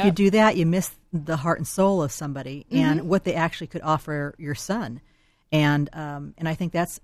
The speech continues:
Speaker 2: important for a lot of birth moms, too, is just to say, "What do I want long-term when maybe the looks are gone?"
Speaker 1: Yeah.
Speaker 2: You know, and it's not all about just having money, but also what they could offer and the lifestyle. And they were already parenting another child, right?
Speaker 1: Yep.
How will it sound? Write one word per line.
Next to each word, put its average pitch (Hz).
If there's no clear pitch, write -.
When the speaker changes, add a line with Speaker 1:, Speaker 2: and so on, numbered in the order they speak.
Speaker 2:
important -
for 151
a 147
lot 143
of 139
birth 151
moms, 147
too, 285
is 180
just -
to -
say, 156
"What 156
do 185
I 165
want 160
long-term 156
when 143
maybe 170
the 156
looks 156
are 143
gone?" 147
Speaker 1:
Yeah. 190
Speaker 2:
You 156
know, 147
and 160
it's 151
not 165
all 151
about 147
just 143
having 143
money, 165
but 147
also 151
what 147
they 143
could 147
offer 143
and 143
the 139
lifestyle. 151
And 151
they 196
were 185
already 151
parenting 160
another 139
child, 170
right? 135
Speaker 1:
Yep. 185